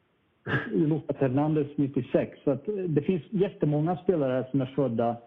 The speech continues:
eh, nittiotre och, eh, eh, ja, som är ni-, som är födda efter nittiotre då, så att säga. Så att, eh, det finns väldigt mycket utvecklingspotential, men då måste man också använda sig av, eh, eh, ja,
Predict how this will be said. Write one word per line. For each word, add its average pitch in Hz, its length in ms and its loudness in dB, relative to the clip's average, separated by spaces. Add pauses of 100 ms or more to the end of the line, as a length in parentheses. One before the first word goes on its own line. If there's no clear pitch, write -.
(460)
eh, 117 340 0
nittiotre 139 600 2
och, 135 360 -4
eh, 120 300 2 (260)
eh, 120 400 -2 (280)
ja, - 240 0 (680)
som 143 100 4
är 139 40 4
ni-, 160 340 0
som 147 100 2
är 123 60 0
födda 131 360 2
efter 117 240 0
nittiotre 131 560 0
då, 104 220 -2
så 120 60 0
att 107 120 -4
säga. 107 240 0 (480)
Så 160 60 6
att, 139 220 -2
eh, 143 540 2 (300)
det 185 200 0
finns 175 260 -2
väldigt 147 200 2
mycket 147 220 0
utvecklingspotential, 127 1040 -2
men 117 120 0
då 131 80 2
måste 135 260 -2
man 123 120 0
också 120 220 -2
använda 117 380 0
sig 123 160 0
av, 104 280 0
eh, - 800 -6
eh, 55 300 -2 (280)
ja, 120 160 0